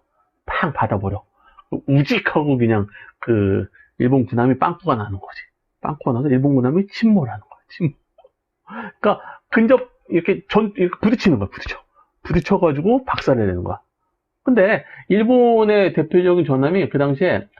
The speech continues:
안택선이라고 그래. 안택선이라고 하는데 요렇게 생겼어. 이거 보면은 뭐 집이 있어, 집이. <laughs> 전함에 집이 있어. 사람이 엄청 많어. 사람을, 그러니까 그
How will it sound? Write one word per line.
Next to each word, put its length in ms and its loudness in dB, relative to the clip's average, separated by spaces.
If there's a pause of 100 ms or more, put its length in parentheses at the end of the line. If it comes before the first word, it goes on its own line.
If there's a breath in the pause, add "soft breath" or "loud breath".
(160 loud breath)
안택선이라고 720 -2
그래. 340 -4
안택선이라고 680 -6
하는데 420 -2 (380 soft breath)
요렇게 240 2
생겼어. 300 -4 (440)
이거 120 0
보면은 460 2 (460)
뭐 300 0
집이 260 0
있어, 200 2
집이. 240 0
<laughs> 1160 -2
전함에 400 0
집이 300 0
있어. 340 0 (360 loud breath)
사람이 400 0
엄청 360 4
많어. 380 0 (500)
사람을, 420 0
그러니까 420 -4
그 280 2